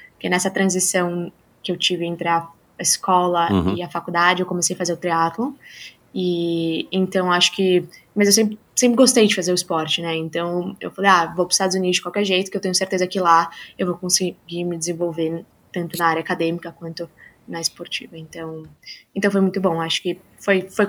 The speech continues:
Speaker 1: sendo construída, não foi do dia pra noite. E eu tinha, tava bem certa que ia vir pros Estados Unidos, acabei, acho, acho que eu nem apliquei pra faculdade no Brasil. É,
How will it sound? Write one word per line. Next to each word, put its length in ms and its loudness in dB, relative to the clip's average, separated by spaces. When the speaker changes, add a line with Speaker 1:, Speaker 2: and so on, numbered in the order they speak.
Speaker 1:
sendo 260 4
construída, 560 4
não 120 0
foi 180 8
do 80 8
dia 220 8
pra 160 8
noite. 520 6
E 960 2
eu 120 4
tinha, 340 4
tava 180 4
bem 160 6
certa 380 2
que 140 -8
ia 60 -4
vir 120 -8
pros 140 -6
Estados 200 -2
Unidos, 380 -2
acabei, 320 0
acho, 160 -4
acho 140 -2
que 80 -2
eu 20 4
nem 80 6
apliquei 380 4
pra 140 0
faculdade 360 -2
no 60 -4
Brasil. 340 -2
É, 600 -4